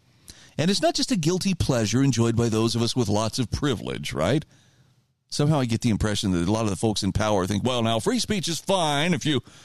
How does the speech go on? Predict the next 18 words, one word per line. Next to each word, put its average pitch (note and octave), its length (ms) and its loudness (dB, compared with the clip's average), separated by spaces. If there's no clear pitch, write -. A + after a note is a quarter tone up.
have D#3 320 2
the C#3 240 2
privilege D#3+ 640 0
and C3+ 100 2
you C#3 140 2
have C3+ 240 2
the C3+ 80 2
leisure C#3 540 2
time C3+ 380 0
to C3 140 2
engage A#2+ 380 0
in A2+ 80 2
that G#2+ 180 0
kind G#2+ 200 0
of F#2+ 80 -2
stuff." A2 340 -2
But F#2+ 220 -2
no, D3 380 2